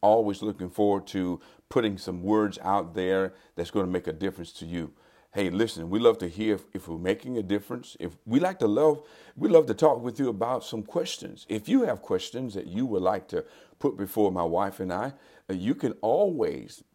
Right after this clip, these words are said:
put it out there, send it to us. Uh, partnersinmarriage at gmail dot com. And we'll answer those questions, use them on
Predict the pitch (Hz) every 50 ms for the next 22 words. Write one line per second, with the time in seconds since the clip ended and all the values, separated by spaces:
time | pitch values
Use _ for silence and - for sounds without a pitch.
0 | _ _ - - - 170 196 196 160 139 135 135 139 117 - - - - - 65
1 | 64 - - - - - - - 185 208 156 127 98 - - 120 90 65 - -
2 | - - - _ - - - - _ - - - - 151 - - - 269 - 175
3 | - 135 143 139 123 110 98 87 80 73 87 104 113 107 - - - 104 92 -
4 | 87 85 92 113 139 165 160 135 131 135 135 131 107 117 127 139 - - - 180
5 | 175 180 - - - - _ _ _ _ _ - _ _ - 98 101 98 95 95
6 | 92 95 120 151 175 - - 95 78 - - 107 113 123 120 - 127 120 127 123
7 | 123 - - - 135 139 - 156 156 131 101 98 104 117 123 110 123 120 120 120
8 | 120 113